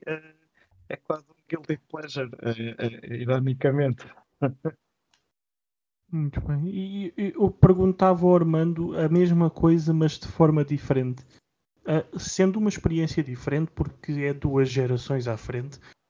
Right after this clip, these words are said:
Speaker 2: mas a história estando lá e, ah, o core do jogo,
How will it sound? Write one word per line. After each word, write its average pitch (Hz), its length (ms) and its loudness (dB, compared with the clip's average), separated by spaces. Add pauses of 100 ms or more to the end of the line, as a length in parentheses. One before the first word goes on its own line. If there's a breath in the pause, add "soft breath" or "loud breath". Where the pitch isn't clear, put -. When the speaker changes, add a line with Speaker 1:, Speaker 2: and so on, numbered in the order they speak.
Speaker 2:
mas 156 600 2
a 160 60 6
história 147 400 2
estando 143 500 0
lá 143 240 -2 (380 soft breath)
e, 147 400 -6 (240)
ah, 147 340 -4 (560)
o 180 80 -4
core 175 480 10
do 143 140 0
jogo, 143 680 4